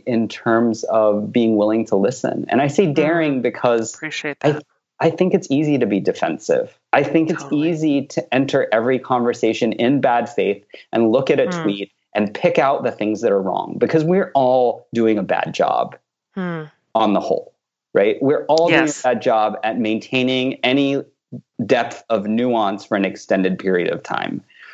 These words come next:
Speaker 2: Hmm.
Speaker 1: Our platforms don't encourage us to have nuance, but I
Speaker 2: That's
Speaker 1: think
Speaker 2: right.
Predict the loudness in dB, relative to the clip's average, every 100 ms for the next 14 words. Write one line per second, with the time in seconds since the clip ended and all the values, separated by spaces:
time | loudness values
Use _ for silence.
0 | -12 -10 -10 -14 _ _ _ _ _ _
1 | 0 0 2 -2 -2 -4 -2 -4 -8 _
2 | -4 0 0 0 -4 -6 -4 0 2 0
3 | -2 -4 -6 -6 -2 0 0 0 -2 -6
4 | -4 0 2 0 0 0 0 -2 -4